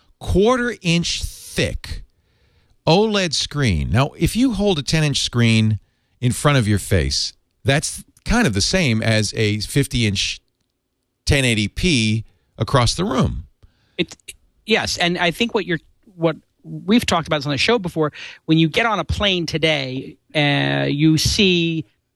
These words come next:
Speaker 2: a dozen or two people with those little D V D players. This is a definitive market, portable D V D players. I don't know the size of it. Somebody in the Twit Live chat room should,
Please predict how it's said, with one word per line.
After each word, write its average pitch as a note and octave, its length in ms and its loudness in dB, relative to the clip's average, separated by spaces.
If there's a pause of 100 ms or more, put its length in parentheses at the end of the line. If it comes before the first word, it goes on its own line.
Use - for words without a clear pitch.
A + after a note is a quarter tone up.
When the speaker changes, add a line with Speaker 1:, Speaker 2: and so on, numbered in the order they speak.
(100)
Speaker 2:
a G3+ 60 0
dozen G3+ 380 -2
or E3+ 80 0
two E3+ 180 0
people D3 480 0
with D3 360 0
those D3 260 0
little D3+ 180 2
D D3 160 0
V D3 140 0
D C#3 120 0
players. A#2 540 -4 (420)
This A#3 160 0
is G#3+ 120 0
a D#3 80 2
definitive D#3 640 -2
market, D3 360 -2
portable C#3+ 340 0
D C#3+ 120 2
V C3+ 100 -2
D C3 120 -2
players. B2+ 240 -2
I F#3+ 60 2
don't G#3+ 100 0
know D#3+ 80 -2
the B2 60 -6
size D3+ 360 -2
of B2+ 80 -6
it. C3 140 -4
Somebody C#3+ 340 0
in C3 220 -2 (340)
the - 80 -10
Twit E3 220 0
Live C#3 260 0
chat D3+ 260 -2
room C#3 140 -4
should, C3 160 -4